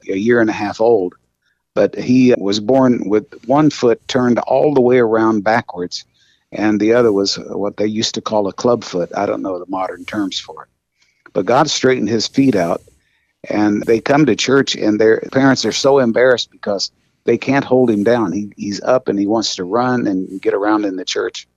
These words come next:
And, uh, so that, I mean, that's an obvious miracle that God has done. And so the days of miracles, as some people have been so happy to say, the days of miracles are over.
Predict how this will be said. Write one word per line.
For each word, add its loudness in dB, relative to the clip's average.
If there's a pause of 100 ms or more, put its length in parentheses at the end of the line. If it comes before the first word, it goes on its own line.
(600)
And, 0
uh, 0
so 0
that, 0
I -2
mean, 0
that's 2
an 0
obvious 0
miracle 2
that -4
God -2
has -6
done. -8 (760)
And 0
so 2
the 2
days 4
of 2
miracles, 2 (520)
as 0 (180)
some 2
people 2
have -4
been 0
so 2
happy 2
to -2
say, 2
the 2
days 4
of 0
miracles 0
are 4
over. 0